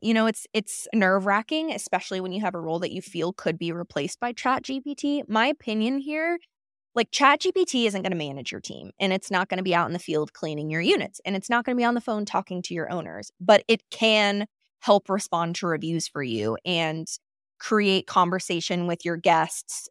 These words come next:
that, for, like, easy, redundant questions that you get pretty easily, right? That it can improve your existing experience and it can save you time. I,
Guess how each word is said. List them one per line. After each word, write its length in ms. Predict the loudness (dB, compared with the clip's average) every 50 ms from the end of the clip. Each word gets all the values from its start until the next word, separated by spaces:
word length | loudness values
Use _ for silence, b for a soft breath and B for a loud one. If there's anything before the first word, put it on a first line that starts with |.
| -8
that, 680 | 2 6 6 8 8 6 4 4 2 0 -2 -6 -10 -12 -10 -2
for, 100 | 0 4
like, 180 | 4 4 4 2 -2
easy, 380 | -6 -4 -4 -4 -2 -2 -4 -2
redundant 500 | -2 -4 0 0 0 0 0 -2 -6 -6
questions 480 | -2 -2 0 0 0 -4 -6 -8 -8 -6 -8
that 120 | -8 -6
you 120 | -6 -4
get 180 | -2 -2 -2 -2 _ _
pretty 340 | -6 -4 -4 -4 -4 -6
easily, 360 | -6 -6 -6 -6 -6 -6 -4 -2
right? 260 | 0 0 0 0 0
That 120 | -4 0 0
it 120 | -2 -2
can 160 | 0 2 2
improve 520 | 2 2 2 0 -2 -4 -2 0 0 2 2
your 180 | 2 4 2
existing 540 | 2 0 -2 -6 -8 -8 -8 -10 -10 -12 -8
experience 680 | -8 -8 -8 -8 -12 -8 -4 -2 0 2 2 2 0 -2
and 160 | -4 -4 -4
it 60 | -4
can 160 | -4 -6 -8
save 320 | -6 -4 -4 -6 -6 -6 -8
you 140 | -10 -10
time. 500 | -10 -6 -6 -6 -6 -6 -10 -12 -12 -14 -16 _ _ _ _ _ _ _ _ _ _ _ 6
I, 800 | 8 10 10 12 10 10 8 8 8 6 6 6 4 2 0